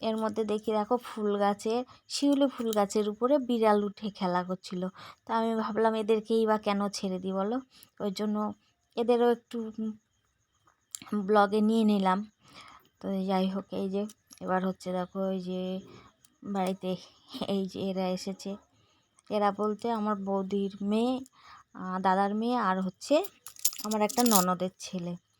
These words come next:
আর একে তো তোমরা চেনোই, যেটা আমার ভাইয়ের বউ। তো এই সবাই বসে আড্ডা দিচ্ছিলাম।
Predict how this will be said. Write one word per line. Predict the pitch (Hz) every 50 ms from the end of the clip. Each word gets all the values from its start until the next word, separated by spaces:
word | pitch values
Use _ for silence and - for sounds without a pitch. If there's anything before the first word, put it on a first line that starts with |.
| _ _ _ _ _ _ _ _ -
আর | 185 190
একে | 208 220 214 - 220 214
তো | 220 220
তোমরা | 214 220 220 214 214 214 214
চেনোই, | 214 - 214 214 202 202 202 202 202
যেটা | 185 196 190 - 196
আমার | 190 190 196 196
ভাইয়ের | 190 190 185 190 185 190 190 180 185
বউ। | 180 180 185 190 - - _ _ - - - _ _ _ _ _
তো | _ -
এই | 214 214 214 220 214
সবাই | - - 220 202 202 202 196
বসে | 185 185 185 - - 202
আড্ডা | 190 180 180 - 175 180
দিচ্ছিলাম। | 180 185 190 - - - 208 202 196 208 226